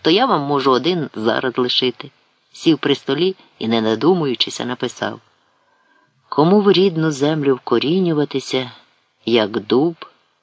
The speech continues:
а кому, як перекоти поле, летіти? Що кому написано в книзі життя? Вростайте в землю, Шагай,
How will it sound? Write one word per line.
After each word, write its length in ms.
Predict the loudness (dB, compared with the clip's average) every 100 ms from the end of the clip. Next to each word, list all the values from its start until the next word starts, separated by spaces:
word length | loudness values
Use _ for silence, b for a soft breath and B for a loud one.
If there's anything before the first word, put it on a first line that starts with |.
| _ _ -14
а 100 | -12
кому, 320 | -4 2 4
як 180 | 4 2
перекоти 520 | -2 -2 -2 -2 -2
поле, 400 | 0 2 2 0
летіти? 600 | -4 -6 -8 -8 -8 -16 -20 _ _ _ _ _ _
Що 380 | -6 0 2 2
кому 400 | 2 -4 -2 -6
написано 680 | -6 -4 0 0 -2 -8 -8
в 60 | -8
книзі 440 | -2 -2 0 2
життя? 560 | 0 0 _ -10 -10 -10 -16
Вростайте 800 | -4 -2 -2 -2 -4 -4 -4 -4
в 80 | -2
землю, 480 | 0 0 0 -2 -2
Шагай, 520 | -2 -2 -2 -4